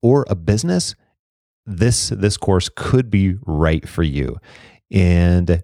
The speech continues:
we're right now making it, uh, much, much cheaper in beta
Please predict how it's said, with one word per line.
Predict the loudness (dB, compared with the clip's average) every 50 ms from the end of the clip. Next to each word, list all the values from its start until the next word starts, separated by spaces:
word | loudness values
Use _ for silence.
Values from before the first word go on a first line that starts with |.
| -6
we're | -10 -10 -6 -2 0 2 2 2 0 0 0 0 0 -2 -4 -6 _ _ _ _ _ _ _ _ _ _
right | 0 0 0 2 2
now | 0 0 0 0 -2 -6 -8 _ _
making | -6 -2 0 2 2 2 0 0 0 0 2 2
it, | 2 2 2 0 -2
uh, | -2 0 0 0 0 0
much, | 0 0 0 0 0
much | 0 0 0 0
cheaper | 0 0 0 2 2 0
in | 2 0 0 0
beta | 0 0 0 0 2 2 0 0